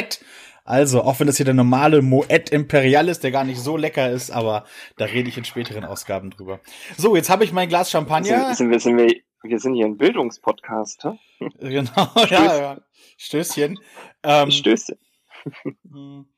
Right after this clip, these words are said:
Speaker 1: Und jetzt bin ich ausgerichtet, damit du mal anfangen kannst mit Wenn's juckt und brennt. Uah, es juckt schon.
Speaker 2: Uah. <laughs>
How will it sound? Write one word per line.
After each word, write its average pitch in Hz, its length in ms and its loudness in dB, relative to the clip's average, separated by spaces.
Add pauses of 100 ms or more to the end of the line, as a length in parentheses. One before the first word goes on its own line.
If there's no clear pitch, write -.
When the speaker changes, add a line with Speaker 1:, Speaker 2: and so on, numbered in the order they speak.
(2250)
Speaker 1:
Und 135 100 0
jetzt 143 180 2
bin 170 100 2
ich 156 120 0
ausgerichtet, 160 520 2
damit 143 180 -2
du 165 40 0
mal 151 140 2
anfangen 156 340 0
kannst 131 300 -2
mit 127 320 -6 (520)
Wenn's 127 420 0
juckt 127 300 -4
und 127 260 -2
brennt. 117 500 0
Uah, 107 680 2 (260)
es - 80 -16
juckt 117 240 -8
schon. 92 160 -8
Speaker 2:
Uah. 123 560 4
<laughs> - 60 -6